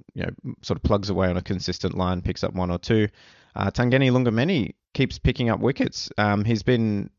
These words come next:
well, uh, significantly improved over, you know, his performances in the, um, sort of pre-, previous twenty-five matches or so in, in the Challenge League. Um, not that he's,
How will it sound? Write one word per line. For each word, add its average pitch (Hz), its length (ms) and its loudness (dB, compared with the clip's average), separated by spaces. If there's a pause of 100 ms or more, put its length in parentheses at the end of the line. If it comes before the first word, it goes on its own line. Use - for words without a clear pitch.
(100)
well, 82 320 2
uh, 82 80 2 (280)
significantly 113 640 0
improved 107 500 2
over, 95 360 4 (140)
you 107 80 -2
know, 95 80 2
his 95 120 0
performances 101 580 0
in 95 100 0
the, 92 140 -2 (160)
um, 90 260 -2
sort 95 140 0
of - 60 -8
pre-, - 340 -6
previous 117 560 -2 (120)
twenty-five 92 520 0
matches 95 340 -4
or 92 80 0
so 92 340 0 (300)
in, 95 180 -2
in 92 120 0
the 92 80 0
Challenge 95 400 -4
League. 92 260 -2 (200)
Um, 95 200 0
not 104 140 2
that 95 100 -2
he's, 87 320 -4